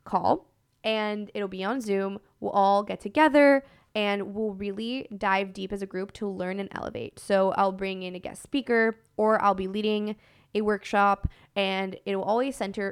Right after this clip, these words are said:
around a certain theme that we'll decide as a group. I'll give options in the chat, in the special group for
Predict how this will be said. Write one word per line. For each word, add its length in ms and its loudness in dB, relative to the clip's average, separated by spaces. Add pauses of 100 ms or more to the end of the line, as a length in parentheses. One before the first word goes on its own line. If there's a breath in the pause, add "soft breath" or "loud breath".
around 280 -2
a 40 -6
certain 300 -6
theme 280 -6
that 140 -2
we'll 80 -4
decide 340 -2
as 100 -2
a 60 -2
group. 440 -6 (280)
I'll 220 0
give 240 -6
options 640 0
in 280 -8
the 400 -2 (280 soft breath)
chat, 540 -2
in 200 -6
the 480 -8
special 540 0
group 380 -6
for 340 -4